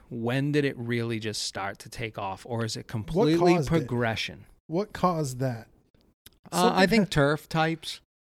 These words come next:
Speaker 1: caused it.
Speaker 2: No,
Speaker 1: I
Speaker 2: but
Speaker 1: think
Speaker 2: something
Speaker 1: the
Speaker 2: in the
Speaker 1: innovation, like T V.
Speaker 2: Or was it an ego thing or, "Hey, man,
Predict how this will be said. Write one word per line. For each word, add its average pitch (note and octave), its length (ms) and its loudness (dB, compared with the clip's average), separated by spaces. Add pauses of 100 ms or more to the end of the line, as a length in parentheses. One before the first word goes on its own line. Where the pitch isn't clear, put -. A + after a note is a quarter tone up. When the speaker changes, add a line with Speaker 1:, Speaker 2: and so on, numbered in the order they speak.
Speaker 1:
caused D#3 420 0
it. D#3+ 200 0 (960)
Speaker 2:
No, A#3+ 100 4
Speaker 1:
I - 40 6
Speaker 2:
but D#3 120 8
Speaker 1:
think D#3 120 8
Speaker 2:
something D3+ 140 6
Speaker 1:
the D3+ 60 8
Speaker 2:
in D3 60 6
the D#3 60 6
Speaker 1:
innovation, D3+ 420 4
like C3 240 0
T D#3 280 -2
V. D3 420 0 (280)
Speaker 2:
Or F#3 140 2
was E3+ 120 2
it E3+ 80 0
an D#3 140 -2
ego G3 300 4
thing G3 240 -4
or, C#3 240 -2 (140)
"Hey, F3+ 280 2
man, C3+ 380 -2